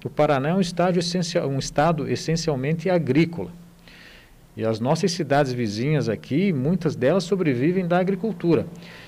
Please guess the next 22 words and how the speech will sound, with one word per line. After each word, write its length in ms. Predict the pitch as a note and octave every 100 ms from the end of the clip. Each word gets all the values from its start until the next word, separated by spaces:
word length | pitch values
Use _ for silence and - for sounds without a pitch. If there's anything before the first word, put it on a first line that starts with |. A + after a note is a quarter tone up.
| - -
E 60 |
Foz 280 | A2 E3 G3
do 60 | F#3+
Iguaçu, 320 | E3+ - G3
apesar 460 | F3 C3 A2+ D#3 F3
de 100 | C3
não 140 | A2+
ter 220 | A2+ D#3
grandes 500 | A2 A2+ D#3 D3 F#2+
áreas 240 | A2+ B2 G2
de 100 | G2
terra, 340 | A#2+ E3 C#3+
nós 200 | A#2+ B2
temos 380 | - G#3 G3+ -
terras 440 | - D#3 C#3 A#2
boas, 520 | F#2+ A#2+ C#3+ A#2+ F#2+
temos 300 | - D#3 E3+
produtores 680 | E3+ D#3+ C3+ - C#3 C#3+ A2+
rurais 540 | B2+ B2 C3 B2 - - - - -
que 100 | A2+
são 280 | - D3 D3
capacitados, 1040 | D3 C3+ D3 C3 C3 - C3+ C#3 G2+ -